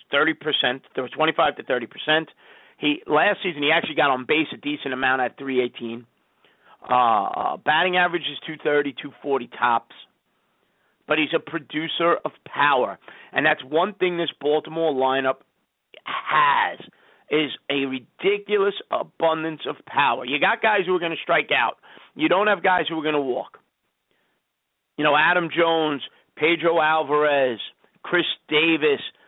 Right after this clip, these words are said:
Matt Wieters, Mark Trumbo.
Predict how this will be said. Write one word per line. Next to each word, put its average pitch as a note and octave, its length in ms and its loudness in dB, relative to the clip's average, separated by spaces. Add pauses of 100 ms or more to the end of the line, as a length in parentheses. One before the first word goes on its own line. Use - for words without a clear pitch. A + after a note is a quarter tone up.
(120)
Matt D#3 320 0
Wieters, D#3+ 500 0 (340)
Mark E3 380 0 (240)
Trumbo. D#3+ 600 0